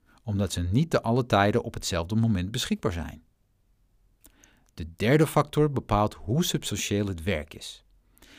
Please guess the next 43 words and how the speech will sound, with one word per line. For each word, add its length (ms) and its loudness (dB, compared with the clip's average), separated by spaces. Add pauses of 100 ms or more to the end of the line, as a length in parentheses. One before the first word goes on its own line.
(240)
Is 160 0
het 80 -6
een 60 2
klus 240 2
van 120 -2
vier 320 2
uur, 240 4 (520)
dan 180 2
is 180 -2
het 120 0
sowieso 600 0
gerechtvaardigd 960 0
om 140 -6
dit 160 -8
apart 400 -8
in 160 -2
te 80 -6
plannen. 380 -10 (920)
Is 160 4
het 100 2
een 100 2
veel 240 0
kleinere 500 0
taak 300 2
of 140 -2
is 60 0
het 160 -2
simpelweg 460 0
niet 180 0
bekend 380 2
hoeveel 240 -2
tijd 200 4
het 140 -2
in 100 2
beslag 340 0
neemt, 320 0 (360)
dan 160 6
moet 160 6
je 60 0
hem 100 6
in 140 2
blokken 340 2
plannen 300 2